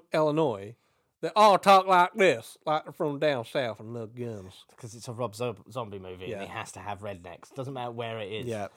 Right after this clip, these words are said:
Speaker 1: <laughs>
Speaker 2: Don't make a film based here in Poole and there'll still be rednecks in it somehow.
Speaker 1: Yeah. Laurie and, uh, her mum and dad, Dee Wallace, the mum, they have a chat and they hand out candy. It's a pretty boring scene anyway.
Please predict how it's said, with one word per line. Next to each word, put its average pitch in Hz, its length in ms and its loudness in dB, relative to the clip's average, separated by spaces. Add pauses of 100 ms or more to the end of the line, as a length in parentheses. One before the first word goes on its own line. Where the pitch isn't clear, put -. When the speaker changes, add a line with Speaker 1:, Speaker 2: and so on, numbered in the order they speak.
(100)
Speaker 1:
<laughs> 269 280 -2
Speaker 2:
Don't 151 300 -2
make 156 200 -2
a 131 40 -12
film 135 220 -6
based 123 300 -4
here 123 260 -4
in 98 140 -12
Poole 104 340 -8
and 92 80 -14
there'll 104 140 -12
still 120 240 -8
be 104 120 -10
rednecks 98 520 -14
in 95 80 -16
it 87 120 -16
somehow. 120 200 -12
Speaker 1:
Yeah. 120 160 -4 (920)
Laurie 254 520 8
and, 185 360 2
uh, 165 180 8
her 160 160 4
mum 165 320 4
and 160 160 -2
dad, 147 320 4 (480)
Dee 113 140 -4
Wallace, 110 480 -4
the 107 80 -16
mum, 104 240 -10 (280)
they 226 120 4
have 220 160 0
a 196 40 0
chat 214 440 2 (500)
and 160 240 -2
they 160 120 0
hand 175 260 -2
out 165 160 2
candy. 165 340 -4
It's 151 100 -4
a - 40 -20
pretty 98 180 -10
boring 98 300 -10
scene 117 320 -10
anyway. 127 280 -4